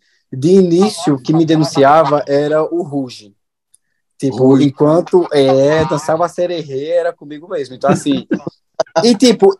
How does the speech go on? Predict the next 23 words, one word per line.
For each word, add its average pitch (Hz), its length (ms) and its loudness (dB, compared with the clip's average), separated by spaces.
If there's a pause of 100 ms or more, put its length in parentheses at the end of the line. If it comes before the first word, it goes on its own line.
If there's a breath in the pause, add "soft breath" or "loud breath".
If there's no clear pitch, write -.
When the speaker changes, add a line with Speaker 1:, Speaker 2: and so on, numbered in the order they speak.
Speaker 1:
e, 226 340 0
e 233 480 0 (380)
eu 208 100 6
não 226 100 0
me 277 80 2
importava, 233 480 -2
eu 170 40 -10
te-, - 200 -18
apesar 190 420 -6
de 185 100 -18
ter - 220 -8
medo, 170 320 -2
eu 180 40 -6
não 180 80 0
me 196 80 -2
importava. 185 540 -4
Por 143 120 -10
exemplo, 147 420 -8 (480 soft breath)
a 156 100 4
gente 185 180 0
fazia 175 220 0
competições, 151 920 -4
é, 131 500 0